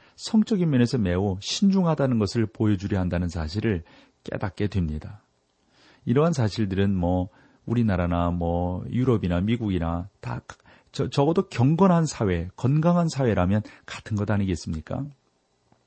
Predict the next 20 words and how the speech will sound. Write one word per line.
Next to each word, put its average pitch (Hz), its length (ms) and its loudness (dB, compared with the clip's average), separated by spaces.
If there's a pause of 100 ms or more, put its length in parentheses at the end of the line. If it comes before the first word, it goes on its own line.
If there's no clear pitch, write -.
(1120)
뭐 95 540 2
사람들이 104 580 2
성적인 151 520 0
것에 113 200 0
너무 98 240 2
크게 - 640 0
사로잡혀 156 540 -2
있다는 95 340 -2
것 90 240 0
우리가 98 240 -2
보게 101 280 -2
되는데, 92 520 -2 (720)
참 - 220 0
이런 156 240 4
것들도 107 440 2
우리가 101 320 0
영적인 101 400 4
면에서 92 300 2
보면 90 560 0 (480)
사회를 107 720 0